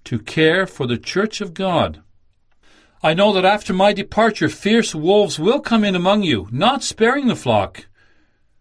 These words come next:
And from among your own selves will arise men speaking perverse things to draw away the disciples after them. That warning is as relevant today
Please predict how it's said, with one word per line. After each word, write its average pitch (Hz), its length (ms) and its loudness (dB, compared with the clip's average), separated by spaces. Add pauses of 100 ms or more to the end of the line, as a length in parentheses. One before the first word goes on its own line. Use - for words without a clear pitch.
(140)
And 151 140 -4
from 190 160 0
among 190 300 0
your 185 120 0
own 247 200 2
selves 226 500 0
will 151 180 2
arise 156 400 2
men 156 280 -2
speaking 165 560 -6
perverse 156 520 0
things 156 560 -4 (440)
to 123 120 -8
draw 143 380 0
away 143 360 0
the 147 140 -8
disciples 151 600 -6
after 147 260 -4
them. 90 300 -10 (1400)
That 151 420 -2
warning 147 540 -2
is 131 200 -6
as 117 240 -4
relevant 208 460 -2
today 143 580 -2